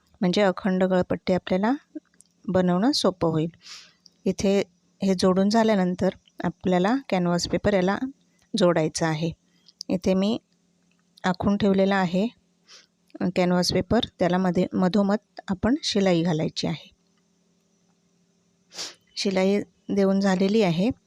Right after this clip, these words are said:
आता जादाचा जो भाग आहे तो आपल्याला इथे कापून टाकायचा आहे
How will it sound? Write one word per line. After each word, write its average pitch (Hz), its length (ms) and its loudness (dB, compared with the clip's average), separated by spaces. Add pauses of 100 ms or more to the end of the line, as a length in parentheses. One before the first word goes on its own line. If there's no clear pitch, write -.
आता 175 200 -4
जादाचा 190 480 0
जो 220 160 0
भाग 185 220 -2
आहे 165 240 -4 (520)
तो 202 60 2
आपल्याला 196 360 0
इथे 208 300 0 (300)
कापून 202 340 -2
टाकायचा 165 480 -4
आहे 165 220 -2